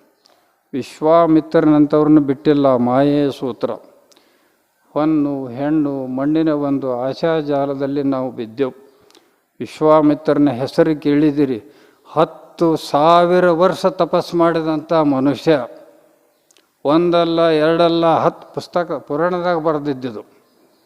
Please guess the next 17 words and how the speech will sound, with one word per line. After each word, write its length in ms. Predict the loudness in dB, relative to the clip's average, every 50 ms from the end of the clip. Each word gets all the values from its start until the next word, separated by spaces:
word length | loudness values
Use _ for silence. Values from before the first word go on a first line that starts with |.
| _ _ _ _ _ _ _ _ _ _
ಹತ್ತು 280 | -6 -6 -4 -4 -4 -6
ವರ್ಷ 160 | -6 -6 -6
ಅವ 180 | -8 -8 -8
ಬದುಕಿದ್ದ 500 | -8 -8 -8 -10 -8 -8 -8 -6 -6 -4
ಅನ್ನೋದು 300 | -4 -4 -4 -6 -8 -8
ನೀವು 120 | -10 -12 -10
ಕೇಳಿದ್ರೆ 420 | -8 -8 -8 -8 -6 -8 -8 -8
ನಾ 120 | -8 -10 -10
ಏನು 260 | -10 -8 -6 -6 -8
ಉತ್ತರ 240 | -8 -8 -10 -10 -10
ಕೊಡಲಿ? 400 | -10 -10 -12 -12 -12 -12 -14 -16 _ _ _ _ _ _ _ _ _ _ _ _ _
ಹತ್ತು 460 | 0 2 2 2 2 0 -2 0 0 0
ಸಾವಿರ 540 | 2 4 4 6 6 6 6 6 6 4 4
ವರ್ಷ 280 | 4 2 2 0 -2
ತಪಸ್ಸು 500 | -4 -2 -2 -2 0 2 0 0 2 0
ಮಾಡಿದಂಥ 640 | 2 4 4 4 4 2 0 0 0 -2 -2 -2 -2
ಮನುಷ್ಯ 720 | -2 0 0 0 0 0 2 4 4 2 2 2 4 4